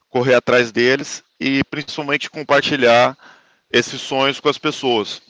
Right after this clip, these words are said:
tá? Não existe vergonha nenhuma em chegar e falar, "Ah, eu quero fazer ita", né? "Meu sonho é entrar no ita". "Ah, não, é muito difícil e tal." Cara, e daí?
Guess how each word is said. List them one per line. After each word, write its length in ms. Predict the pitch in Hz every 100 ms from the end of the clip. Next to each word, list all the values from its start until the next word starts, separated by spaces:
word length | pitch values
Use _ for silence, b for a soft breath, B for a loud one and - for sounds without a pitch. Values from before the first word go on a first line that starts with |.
| -
tá? 200 | 113 113
Não 100 | 120
existe 300 | 113 135 147
vergonha 640 | 143 143 135 123 127 139
nenhuma 600 | 135 127 127 139 135 123 b b b b b -
em 220 | 123 123
chegar 400 | 117 127 117 123
e 40 |
falar, 280 | - 123 127
"Ah, 40 | 131
eu 80 |
quero 180 | - 127
fazer 300 | - 131 135
ita", 340 | 127 131 - 95 _ _ _ -
né? 260 | 110 113
"Meu 160 | 113 120
sonho 400 | - 127 131 135
é 60 |
entrar 260 | 131 127 123
no 100 | 127
ita". 300 | 120 - 104 -
"Ah, 220 | 165 185
não, 200 | 180 175
é 60 |
muito 260 | 160 170 160
difícil 600 | 135 - 160 170 156 -
e 40 |
tal." 320 | - 127 127 - b b b _
Cara, 240 | - 165 120 _ _ _
e 60 | -
daí? 220 | 156